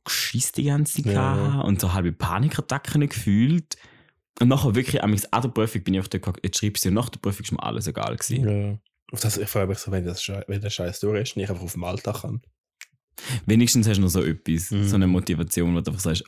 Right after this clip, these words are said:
Speaker 1: ah, nachher kommt da.
Speaker 2: Mhm.
Speaker 1: Weil zum Beispiel, ähm, dürfen wir jetzt nicht mehr droppen, da werden wir wieder angefeindet. Nein, zum Beispiel jetzt bei Marco.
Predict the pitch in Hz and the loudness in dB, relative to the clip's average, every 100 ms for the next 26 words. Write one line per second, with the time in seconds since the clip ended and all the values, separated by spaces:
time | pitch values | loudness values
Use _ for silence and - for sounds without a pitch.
0 | - 87 87 87 87 82 82 78 - 76 | -2 0 2 2 0 0 0 -2 0 -2
1 | 71 78 90 - 117 120 123 127 - - | 0 -2 -2 2 2 2 0 -4 -10 -2
2 | 95 - 92 - - 87 85 82 85 80 | 0 2 2 2 0 0 0 2 2 0
3 | - _ _ _ _ - - - - - | -2 _ _ _ _ -20 -20 -6 -4 0
4 | 131 131 - 131 131 - 123 - 120 107 | 2 2 2 0 0 -2 -6 -4 -4 -2
5 | 107 110 110 110 107 107 107 113 110 - | 0 2 2 0 -2 -2 0 -2 -4 -14
6 | - - _ - _ _ _ - 101 107 | -20 -20 _ -20 _ _ _ 2 2 4
7 | - 113 117 113 78 80 90 - 85 - | 2 4 4 4 0 0 0 2 0 2
8 | 87 76 78 - | 2 2 2 -2